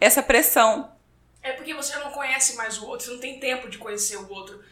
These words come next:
Speaker 2: tão a fundo, de saber que tudo bem pra ele também tá ali zapeando o controle da T V. Entendeu? É, os relacionamentos tão rasos.
Speaker 1: Eu não sei se é raso.
Speaker 2: É raso, amiga, porque, tipo assim, como que você, é, eu entendo isso aí, tipo assim, será que o outro vai tá gostando de fazer nada?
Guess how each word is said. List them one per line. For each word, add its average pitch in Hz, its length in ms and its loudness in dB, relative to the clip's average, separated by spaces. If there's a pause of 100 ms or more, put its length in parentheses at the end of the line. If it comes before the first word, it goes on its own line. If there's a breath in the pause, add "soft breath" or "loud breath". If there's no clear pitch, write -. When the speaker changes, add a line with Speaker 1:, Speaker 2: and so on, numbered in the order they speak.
(180 soft breath)
Speaker 2:
tão 262 180 -4
a 226 60 0
fundo, 262 400 -10
de 214 100 -14
saber 269 360 -2
que 320 180 -8 (160)
tudo 392 160 -8
bem 415 200 0
pra 494 160 -2
ele 339 80 -6
também 277 300 -4
tá 269 120 -2
ali 254 200 -2
zapeando 247 600 -4
o 208 160 -10
controle 208 360 -8
da 202 80 -14
T 202 140 -16
V. 180 260 -18 (460)
Entendeu? 208 280 -10 (300 loud breath)
É, 175 280 -12
os 262 100 -8
relacionamentos 294 460 -4
tão 330 200 -2
rasos. 254 960 2 (840 loud breath)
Speaker 1:
Eu 330 80 0
não 440 120 -2
sei 339 280 6
se 339 120 4
é 240 60 12
raso. 165 720 6 (400 soft breath)
Speaker 2:
É 480 200 -8
raso, 403 360 2
amiga, 269 280 -4
porque, 349 180 -6
tipo 427 160 -8
assim, 415 220 -6
como 359 200 -6
que - 80 -12
você, 427 80 -6
é, 480 360 -6
eu 370 100 -6
entendo 466 300 -4
isso 370 140 -6
aí, 320 80 -6
tipo - 120 -14
assim, 320 180 -10
será 277 260 -6
que 320 120 -12
o 311 40 -10
outro 285 220 -4
vai 277 140 -6
tá 277 80 -6
gostando 262 420 -8
de 254 100 -14
fazer 233 280 -4
nada? 233 580 -4